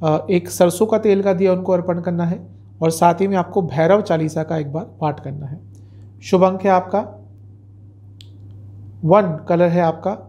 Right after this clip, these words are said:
ब्लू और भाग्य प्रतिशत है पैंसठ परसेंट। चलते हैं सेजिटेरियस यानी कि धनु, अ, राशि की तरफ। आज का दिन आपके लिए ठीक ठाक है, अच्छा ही है वैसे, दिन तो आज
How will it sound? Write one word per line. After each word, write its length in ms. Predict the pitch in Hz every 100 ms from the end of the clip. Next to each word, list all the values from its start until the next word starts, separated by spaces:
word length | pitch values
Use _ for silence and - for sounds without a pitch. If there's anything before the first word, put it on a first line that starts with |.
| - - - -
ब्लू 240 | 156 208
और 260 | 185 160 156
भाग्य 300 | 156 160 185
प्रतिशत 400 | 180 180 170 165
है 80 | 185 - - - - -
पैंसठ 280 | 175 165 160
परसेंट। 380 | - 135 - -
चलते 240 | 165 170
हैं 120 | 175
सेजिटेरियस 800 | 180 170 156 160 170 175 185 180
यानी 180 | 156 156
कि 120 | 170
धनु, 340 | 151 156 170
अ, 320 | 160 - 151 147
राशि 320 | 143 - 160
की 100 | 165
तरफ। 360 | 156 180 - -
आज 220 | 165 180
का 120 | 220
दिन 140 | 214 214
आपके 300 | 202 202 202
लिए 360 | 208 214 214 - -
ठीक 220 | 196 190
ठाक 240 | - 190 175
है, 380 | 190 - - - - -
अच्छा 240 | 202 -
ही 80 | 277
है 100 | 262
वैसे, 200 | 208 -
दिन 180 | 196 202
तो 100 | 214
आज 120 | 208